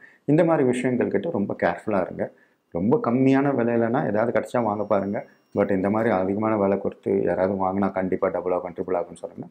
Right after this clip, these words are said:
கேர்ஃபுல்லா இருங்க. இந்த crypto சம்மந்தப்பட்டு பல விதமான ஸ்கேம்கள் போயிட்டு இருக்கு. அதுல இந்த என் எஃப் டின்றதும், even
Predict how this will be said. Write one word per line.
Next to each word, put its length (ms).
கேர்ஃபுல்லா 360
இருங்க. 220
இந்த 300
crypto 480
சம்மந்தப்பட்டு 600
பல 280
விதமான 360
ஸ்கேம்கள் 540
போயிட்டு 260
இருக்கு. 380
அதுல 340
இந்த 140
என் 180
எஃப் 200
டின்றதும், 540
even 320